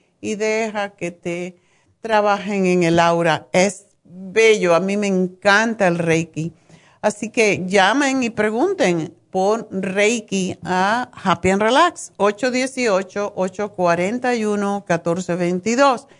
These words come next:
Tienen problemas de estrés, tienen problemas de, eh, indecisiones, problemas matrimoniales con los hijos, eh, con el trabajo. Llamen para David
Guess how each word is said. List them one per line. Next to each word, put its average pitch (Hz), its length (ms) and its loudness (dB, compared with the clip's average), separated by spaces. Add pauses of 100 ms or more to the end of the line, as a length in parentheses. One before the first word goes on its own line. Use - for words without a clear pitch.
(360)
Tienen 185 320 0
problemas 240 540 2
de 262 120 4
estrés, 277 560 2
tienen 143 300 -2
problemas 202 800 0
de, 175 400 -2 (360)
eh, 185 320 -2
indecisiones, 233 1500 0
problemas 185 540 0
matrimoniales 190 1120 0
con 156 280 -2
los 165 220 -4
hijos, 185 760 0
eh, 170 160 0 (440)
con 233 220 2
el 226 160 0
trabajo. 214 880 2
Llamen 220 520 -2
para 226 280 0
David 233 300 0